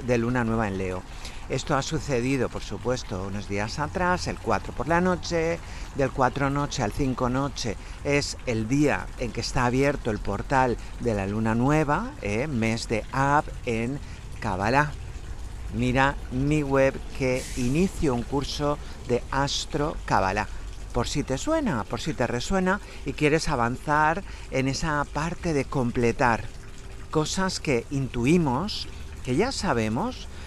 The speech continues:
pero nos falta ese puntito de acabar de encajarlo en este momento, en este avatar que soy yo.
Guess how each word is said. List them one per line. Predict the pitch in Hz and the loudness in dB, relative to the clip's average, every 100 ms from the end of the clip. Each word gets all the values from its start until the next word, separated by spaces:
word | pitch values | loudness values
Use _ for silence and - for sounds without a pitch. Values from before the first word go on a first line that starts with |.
| - | -2
pero | 151 143 | 4 4
nos | 143 143 - - | 4 2 0 0
falta | 180 175 170 - 101 95 - - | 6 6 6 2 0 -2 -8 -6
ese | 135 139 185 135 | -4 0 2 0
puntito | 143 135 117 147 143 - 160 160 | 0 -2 2 2 2 4 6 6
de | 135 139 156 - - | 6 4 4 -2 -2
acabar | 131 131 131 127 143 156 156 - - 139 | -2 2 4 8 8 8 4 -4 -2 6
de | 156 | 6
encajarlo | 147 131 127 - 151 139 151 - - - 127 | 6 4 4 4 2 4 4 2 -2 -2 0
en | 139 | 2
este | 151 - 170 | 2 2 2
momento, | 147 135 135 143 147 175 202 - | 4 4 2 2 2 2 2 2
en | 147 | 2
este | 143 - 160 | 2 2 2
avatar | 123 113 120 117 | 4 4 2 0
que | - 117 | 0 -4
soy | - 104 | -2 -2
yo. | 95 | 0